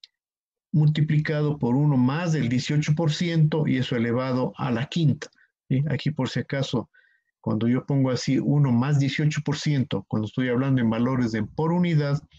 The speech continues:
eso se convierte en uno coma dieciocho.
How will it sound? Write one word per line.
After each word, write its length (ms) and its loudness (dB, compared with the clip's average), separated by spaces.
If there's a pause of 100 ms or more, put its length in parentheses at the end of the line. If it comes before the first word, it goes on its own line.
(440)
eso 260 -2
se 220 -2
convierte 840 0
en 240 0
uno 480 2 (240)
coma 580 0
dieciocho. 1040 0